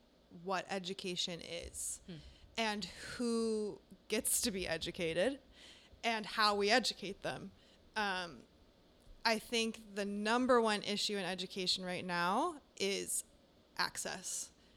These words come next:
Speaker 2: Hmm.
Speaker 1: Um, you look at what's happening with public schools versus charter schools. I mean, that is a huge issue here in New York City. And
Speaker 2: Can you
Speaker 1: it's
Speaker 2: tell us a little bit about what that issue is?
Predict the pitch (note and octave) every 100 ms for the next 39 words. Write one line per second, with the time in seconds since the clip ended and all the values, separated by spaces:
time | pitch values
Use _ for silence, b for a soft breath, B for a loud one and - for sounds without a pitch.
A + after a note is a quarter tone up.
0 | - F#3 G#3+ G3 E3+ C3+ F#3 - - -
1 | A3+ A3 F#3 F3 F3+ E3 - F#3 - F3+
2 | F3 F#3 F#3 F3+ F3 - - F3 - G3+
3 | F#3 F#3+ - - F#3 F3+ - F3+ - F#3
4 | - F#3+ F3+ F#3 - D#3+ C#3+ F#3+ F#3+ F#3
5 | G3+ G3 F3 F3 - - - - A#3 B3+
6 | A#3+ - F#3+ - F#3 F3+ F3+ E3+ E3+ E3+
7 | - - F#3+ F#3 F3+ A#3 G#3 A3 G#3 G#3+
8 | F#3 F3 E3 D#3 - D#3+ D3+ D3 D3+ D#3
9 | F3 F#3 G3 -